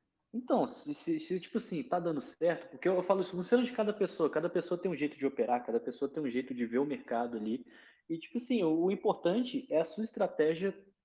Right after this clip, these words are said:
funcionar e te dar lucro. Então, o que acontece? Eu nunca, nunca, nunca mexi com robô, pra te ser sincero, eu, eu nunca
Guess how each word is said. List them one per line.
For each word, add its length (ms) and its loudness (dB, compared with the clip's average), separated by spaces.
funcionar 680 0
e 40 -2
te 120 0
dar 140 4
lucro. 420 0
Então, 220 -4
o 20 -6
que 100 -2
acontece? 680 0
Eu 580 2
nunca, 420 2
nunca, 340 0
nunca 200 -4
mexi 300 -2
com 160 -4
robô, 240 2
pra 100 -2
te 80 -12
ser 100 -8
sincero, 640 -4
eu, 120 4
eu 40 0
nunca 240 -8